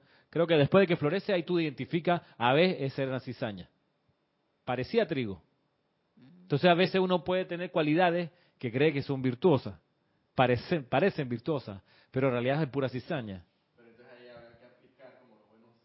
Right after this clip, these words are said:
Speaker 2: segadores de que habla, el criterio básico.
Speaker 1: Ujú. Y estar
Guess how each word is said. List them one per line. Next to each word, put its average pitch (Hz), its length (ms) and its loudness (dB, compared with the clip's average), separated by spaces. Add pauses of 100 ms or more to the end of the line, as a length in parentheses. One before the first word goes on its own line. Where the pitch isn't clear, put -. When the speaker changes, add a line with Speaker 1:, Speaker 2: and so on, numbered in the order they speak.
(140)
Speaker 2:
segadores 101 460 -20
de 113 100 -20
que 104 80 -20
habla, 104 240 -20 (640)
el 92 80 -20
criterio - 420 -20
básico. - 240 -20 (400)
Speaker 1:
Ujú. 214 340 -12 (1120)
Y 165 100 0
estar 175 360 4